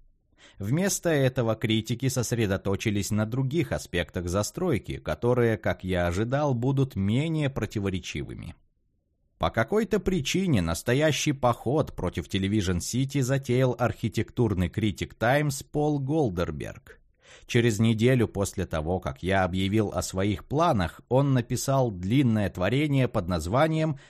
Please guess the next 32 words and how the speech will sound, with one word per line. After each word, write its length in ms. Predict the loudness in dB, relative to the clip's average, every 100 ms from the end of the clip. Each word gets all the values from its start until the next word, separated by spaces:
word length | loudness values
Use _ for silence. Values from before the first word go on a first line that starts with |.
| _
«Последнее 680 | -10 -8 0 2 2 0 -4
предложение 760 | -4 -4 0 2 2 4 2
Трампа. 600 | 0 0 0 0 -4 -10 -6
Не 160 | -2 0
просто 440 | 0 -4 -2 -2
ли 100 | -2
воздушный 640 | 2 0 0 -4 -4 -4
замок?». 500 | -2 -2 -2 -6 -14 _ _ _ _ _ -20 -12
Главным 540 | 0 4 4 4 4
объектом 560 | 4 4 2 2 2 2
его 300 | 4 4 0
критики, 560 | 0 -2 -2 -6 -8 -6
помимо 420 | 0 2 2 2
того, 240 | 0 0
что 200 | -2 0
он 120 | 0
просто 420 | 0 -2 -2 -2 -2
не 160 | 0
любит 320 | 0 0 -2
высокие 540 | -4 -4 -4 -4 -2 -2
здания, 560 | -2 -2 0 0 -2 -4 -12
было 340 | -2 0 0
то, 240 | -2 -4 -4
что 200 | -4 -10
проект 500 | -6 -2 -2 -2 -2
не 240 | 0 2
был 220 | 2 0
достаточно 760 | 0 -2 0 0 0 -2 -2 -2
вписан 560 | -4 -6 -4 0 0
в 80 | 0
окружающее 880 | 0 0 0 2 2 0 -2 -2 -2
пространство. 880 | -2 -6 -6 -10 -8 -10 -12 -14